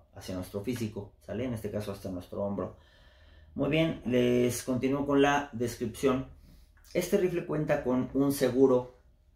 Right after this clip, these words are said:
que es, eh, para mi gusto, es de lo más práctico que hay.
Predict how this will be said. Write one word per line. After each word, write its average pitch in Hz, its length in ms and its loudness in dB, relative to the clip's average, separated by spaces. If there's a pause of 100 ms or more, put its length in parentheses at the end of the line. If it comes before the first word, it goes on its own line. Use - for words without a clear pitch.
(200)
que 120 280 0
es, - 340 -6 (180)
eh, 101 540 -2
para 107 200 0
mi 113 120 2
gusto, 131 320 -2
es 123 100 -2
de 117 60 -2
lo 101 140 4
más 117 280 0
práctico 104 600 -8
que 90 180 -6
hay. 104 300 -4